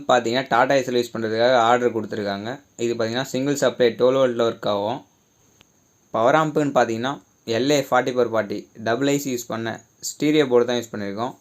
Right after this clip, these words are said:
இது பார்த்தீங்கன்னா சால்கான் கம்பெனியோடது. கம்பெனிலேருந்து வர போர்டில் பார்த்தீங்கன்னா நார்மல் ஐ சி தான் போட்டிருப்பாங்க. அதை கழட்டிட்டு நம்ம ஒரிஜினல், அதாவது ஒரிஜினல் கிடையாது, இப்போ ஒரிஜினல் சொல்லி விற்கிற ஐ சி வாங்கி போட்டிருக்கோம்.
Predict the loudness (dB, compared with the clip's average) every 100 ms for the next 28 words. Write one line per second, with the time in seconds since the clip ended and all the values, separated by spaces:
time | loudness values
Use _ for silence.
0 | _ _ -10 -8 -6 -4 -4 2 2 2
1 | 0 -2 -4 -2 -2 0 0 -2 _ _
2 | _ _ _ _ _ _ _ _ _ _
3 | _ _ -18 -18 _ _ _ _ _ -6
4 | -4 2 2 4 4 4 6 6 2 2
5 | 4 2 2 0 -2 0 2 2 0 -2
6 | -2 0 0 0 -6 -4 -4 -4 _ -4
7 | -2 0 -2 0 -2 0 2 2 2 -2
8 | -2 -8 -20 -20 _ -8 -2 2 4 4
9 | 2 0 2 4 4 4 2 0 -10 _
10 | _ -8 0 2 2 0 -2 0 -2 0
11 | 4 4 4 -2 -2 -2 -2 -2 -4 -6
12 | -6